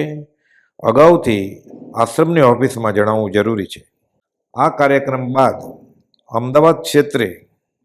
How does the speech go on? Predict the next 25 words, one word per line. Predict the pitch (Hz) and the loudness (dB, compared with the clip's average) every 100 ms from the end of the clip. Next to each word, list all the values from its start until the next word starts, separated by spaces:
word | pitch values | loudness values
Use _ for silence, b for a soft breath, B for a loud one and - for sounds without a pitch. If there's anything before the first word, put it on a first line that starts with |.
| _ | _
પાલડી | 110 113 151 175 | -2 0 2 2
મુકામે | 147 123 113 101 98 | 2 0 0 -2 -4
શ્રીમદ | - 123 120 | -4 -2 -2
રાજચંદ્ર | 101 117 135 160 160 | 2 0 0 -4 0
જ્ઞાન | 147 127 131 156 | 0 0 -2 0
મંદિરમાં | 147 117 95 - - _ _ _ B B B B _ | -4 -4 -6 -8 -20 _ _ _ B B B B _
સત્સંગ | - 117 - 196 175 | -2 -2 0 -2 2
વાંચનનો | 151 143 139 127 | 2 0 -2 -2
કાર્યક્રમ | 123 123 139 120 101 90 _ _ _ _ _ | 0 2 2 0 -6 -6 _ _ _ _ _
શનિ | - 127 143 170 | -4 0 2 2
અને | 165 139 | 2 4
રવિ | 120 143 107 95 - | 4 4 0 -4 -6
તારીખ | 117 117 - | -4 -4 -2
ચોવીસ | 120 120 156 151 | 0 2 2 0
અને | 143 | -2
પચીસમી | - 120 - 113 117 101 | -2 -6 -6 -8 -8 0
જાન્યુઆરી | 104 127 143 120 98 95 | 0 2 2 2 0 -8
બે | 107 113 | 0 2
હજાર | 113 113 | 2 -2
છવ્વીસના | - 120 127 120 | -2 -2 0 -2
રોજ | 107 107 | -2 -2
રહેશે. | 104 123 - 98 _ _ _ _ _ b b b _ | 0 0 -2 -12 _ _ _ _ _ b b b _
ચાર | 120 120 120 | 2 2 2
વાંચન | 117 123 170 175 | -2 -2 -4 -4
થશે. | 123 98 80 | -4 -6 -8